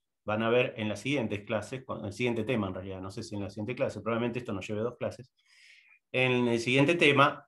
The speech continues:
eh, que uno trata de resolver la,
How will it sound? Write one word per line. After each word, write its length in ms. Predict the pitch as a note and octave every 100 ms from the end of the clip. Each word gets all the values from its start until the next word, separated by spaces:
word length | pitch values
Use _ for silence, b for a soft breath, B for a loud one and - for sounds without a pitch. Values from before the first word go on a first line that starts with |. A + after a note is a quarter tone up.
| _
eh, 400 | A2+ G#2+ G#2+ A2
que 120 | A2+
uno 240 | A#2+ C3+ -
trata 560 | - - - A2 - -
de 140 | A2
resolver 680 | G#2+ - G2+ G2+ G#2+ A2 - _ _ _ _ - _ _
la, 640 | - G#2 G2 F#2 F2 E2+